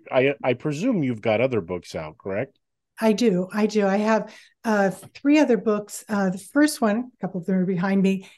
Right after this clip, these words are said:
Speaker 2: is Good Fortune in a Wrapping Cloth. And this is set in Korea in the seventeen hundreds. And I received the, um, Asian American, uh, Literary Award for that.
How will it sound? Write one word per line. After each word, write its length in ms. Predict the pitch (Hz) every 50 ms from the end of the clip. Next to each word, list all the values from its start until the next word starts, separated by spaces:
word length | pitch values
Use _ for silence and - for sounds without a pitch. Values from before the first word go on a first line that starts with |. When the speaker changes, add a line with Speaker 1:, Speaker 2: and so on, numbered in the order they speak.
| _ _ -
Speaker 2:
is 160 | 262 220 -
Good 180 | - 254 247 254
Fortune 380 | - 247 233 226 - - 226
in 80 | 202 196
a 40 | 185
Wrapping 340 | 190 190 196 196 262 254 247
Cloth. 360 | - 269 254 262 294 294 - _ _ _ _ _ _ _ _ _ _ _ -
And 340 | 240 226 220 202 202 202 202
this 160 | 220 220 -
is 240 | 214 180 - - 240 247 -
set 140 | - 220 196
in 160 | 196 196 190
Korea 300 | - - 196 196 196 202
in 40 | 196
the 60 | 190
seventeen 480 | 185 - 220 185 196 185 - - 214 190
hundreds. 640 | 175 202 196 185 202 208 233 285 - - - -
And 140 | - 202 196
I 40 | 190
received 380 | 185 190 190 - 214 196 175 180
the, 300 | 185 180 185 185 180 180 - - - - _ -
um, 440 | 208 190 180 175 175 175 185 185 - _ _ _ _ _ -
Asian 240 | 233 220 208 202 208
American, 840 | 196 190 190 190 196 185 190 - 208 190 185 180 180 185 185 185 - - 202
uh, 320 | 185 180 175 175 175 175 - _ _ _ -
Literary 480 | 202 185 196 196 185 180 180 196 190 - _ _ _ _ -
Award 320 | 196 185 185 185 180 170
for 120 | - - 170
that. 360 | 180 165 156 175 247 285